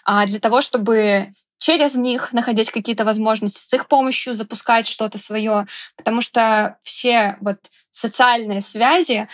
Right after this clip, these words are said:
они очень сильно решают, особенно на старте, когда вы открыты, готовы что-то пробовать, обмениваться опытом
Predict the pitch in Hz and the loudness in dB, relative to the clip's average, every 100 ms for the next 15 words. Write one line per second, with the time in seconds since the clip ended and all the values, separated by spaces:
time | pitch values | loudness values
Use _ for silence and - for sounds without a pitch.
0 | - - - 233 262 262 - 226 - 254 | -20 -14 -4 0 2 2 -2 -6 -6 -4
1 | 233 196 196 - 247 311 220 - 202 254 | -2 -2 -2 2 4 2 0 -6 -4 -4
2 | 226 214 202 202 226 262 320 220 208 202 | -2 0 -2 0 2 2 0 -10 -8 -2
3 | 202 233 220 208 - - 202 220 226 220 | 4 4 2 -4 -20 -14 -4 -2 0 0
4 | 196 - - 202 - - 294 330 247 214 | -2 -4 -4 -4 -4 0 2 2 0 -2
5 | 214 220 208 - 190 202 240 277 247 208 | -2 0 0 -4 -6 -2 2 2 0 -6
6 | 208 208 220 196 190 202 220 262 220 202 | -4 -2 -2 -2 -4 0 0 0 -4 -2
7 | 196 | -2